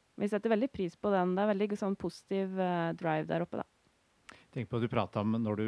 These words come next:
Speaker 2: er for eksempel midt alene på Finnmarksvidda, hva er det du, jeg håper å si, kan du si hva du tenker på da, da? Hvis du ikke hallusinerer, eller hva, hva, hva går gjennom huet ditt, liksom, i sånt langt løp?
Speaker 1: Jeg tror, ehm, det kommer vel til en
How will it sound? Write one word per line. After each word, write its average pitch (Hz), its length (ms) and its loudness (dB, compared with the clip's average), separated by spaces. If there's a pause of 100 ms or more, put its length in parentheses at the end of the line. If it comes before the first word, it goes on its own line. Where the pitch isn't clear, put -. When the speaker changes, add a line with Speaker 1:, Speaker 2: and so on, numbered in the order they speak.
(120)
Speaker 2:
er 101 220 -2
for - 80 -16
eksempel 98 340 -6
midt 98 300 -6
alene 92 340 -2
på 104 240 -4
Finnmarksvidda, 95 640 -6
hva 98 140 -2
er 101 100 -8
det 110 60 -10
du, 139 100 -4 (240)
jeg - 460 -18
håper 110 160 -8
å - 20 -12
si, 92 80 -10 (140)
kan 120 100 2
du 120 80 0
si 113 160 -6
hva 101 140 -2
du - 80 -4
tenker 107 300 -4
på 113 100 -4
da, 120 80 0 (100)
da? 160 60 -6 (180)
Hvis - 140 -14
du 113 80 -6
ikke 113 100 -6
hallusinerer, 98 640 -4
eller 117 160 -4
hva, 120 140 -4
hva, 107 160 2 (100)
hva 107 240 -2
går 98 160 -2
gjennom 110 220 -2
huet 98 180 -4
ditt, 107 160 -4
liksom, 127 240 -10
i 110 80 -6
sånt 104 160 -6
langt 101 220 -10
løp? - 260 -10 (1300)
Speaker 1:
Jeg 233 180 4
tror, 240 400 8 (160)
ehm, 233 640 6 (1300)
det 247 240 8
kommer 202 560 6
vel 220 380 4 (100)
til 180 320 0
en 214 80 2